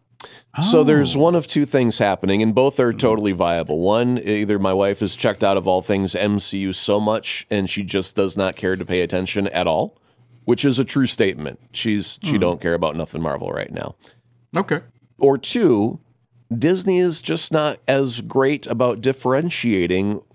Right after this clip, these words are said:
Speaker 1: what is going to be a streaming series and what is going to be a movie. Has anybody out there who's a m-, a more casual fan, not a diehard fan, 'cause we're all, you know, injecting it, mainlining it straight into our veins.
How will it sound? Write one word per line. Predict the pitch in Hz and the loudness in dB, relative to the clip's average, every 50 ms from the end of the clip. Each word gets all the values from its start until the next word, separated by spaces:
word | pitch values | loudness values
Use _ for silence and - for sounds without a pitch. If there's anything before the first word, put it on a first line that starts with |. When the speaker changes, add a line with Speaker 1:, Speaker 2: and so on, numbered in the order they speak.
| _ - | _ -8
Speaker 1:
what | - 107 113 123 | -2 0 0 2
is | 123 120 107 | 0 0 -2
going | - 123 123 120 117 117 | 0 0 0 2 2 0
to | 113 | 0
be | 101 104 110 113 117 120 117 107 | 0 0 0 2 2 2 0 0
a | - 101 107 104 104 104 104 101 | 0 0 0 2 2 2 0 -2
streaming | - - - - 127 123 123 123 123 120 | -4 -4 -2 0 0 0 0 0 -2 -2
series | - - 120 120 123 123 123 127 - 120 | -4 -4 -2 -2 0 0 -2 -2 -2 0
and | 117 113 | 0 2
what | 113 110 | 2 0
is | 113 104 | -2 -2
going | - 120 117 117 113 113 | -2 -2 0 0 0 -2
to | 117 | -2
be | 107 123 123 | -2 0 0
a | 120 | 0
movie. | 123 147 165 170 - - - - _ _ _ _ _ _ _ _ _ _ _ _ - | 0 -2 -4 -6 -8 -10 -12 -14 _ _ _ _ _ _ _ _ _ _ _ _ 0
Has | 127 127 139 135 120 - - | 2 2 4 2 0 -2 -2
anybody | - 143 160 175 175 151 165 160 156 147 | -2 0 0 0 0 2 2 2 2 2
out | 147 143 143 | 2 0 2
there | 147 143 143 135 | 0 0 2 2
who's | 135 139 131 120 139 | 0 0 0 0 -2
a | - | -2
m-, | 139 143 135 | 0 0 2
a | 139 139 | 2 2
more | 147 156 147 123 | 4 2 0 0
casual | - - 151 151 143 143 139 123 117 113 92 85 | -2 -4 0 2 2 2 2 2 2 0 0 0
fan, | - - 90 82 78 80 | 0 0 0 0 0 0
not | 117 147 - - | 0 -2 -2 -2
a | |
diehard | - - 127 123 117 107 87 82 80 - | 0 0 2 2 2 2 2 0 0 -2
fan, | - 82 80 80 80 | -2 -2 -2 -2 -2
'cause | 80 104 98 90 | -2 -2 -2 0
we're | 95 110 123 127 120 | 0 2 2 4 4
all, | 117 113 110 107 104 98 98 | 4 4 4 4 2 2 0
you | 98 101 | 0 0
know, | 95 90 90 | 2 2 2
injecting | 92 92 82 104 98 95 - 107 95 | 2 0 0 0 0 0 0 0 0
it, | 90 87 82 95 | 0 0 -2 0
mainlining | 104 104 101 101 101 98 95 92 90 95 92 | 0 0 2 2 0 2 2 0 0 0 -2
it | 85 - | -4 -6
straight | - - 107 95 92 | -4 -2 0 0 2
into | 92 90 90 85 | 0 0 0 0
our | 78 82 | 0 -2
veins. | 82 90 92 87 85 82 78 78 - - | -2 -2 -2 -2 -2 -4 -6 -6 -8 -12